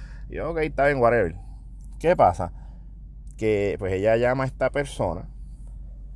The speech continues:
¿verdad? Volviendo a, a, a la historia como tal. Que les tuve, les tengo que dar un poquito de background,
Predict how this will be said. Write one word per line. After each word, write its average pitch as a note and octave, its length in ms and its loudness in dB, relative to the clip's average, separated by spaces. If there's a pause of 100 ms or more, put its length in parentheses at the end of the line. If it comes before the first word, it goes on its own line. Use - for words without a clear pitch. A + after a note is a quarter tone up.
(320)
¿verdad? - 240 -4
Volviendo F2 440 -2
a, G#2 120 4
a, D#2+ 200 -2
a - 120 -4
la F2 60 0
historia G#2 380 -2
como B2 160 -4
tal. - 160 -6 (800)
Que F2+ 100 4
les F#2+ 100 4
tuve, G2 200 2
les G2 120 -8
tengo G2 120 -2
que - 20 0
dar A#2 100 4
un B2 60 0
poquito A#2 220 2
de G#2+ 80 6
background, G2 360 -2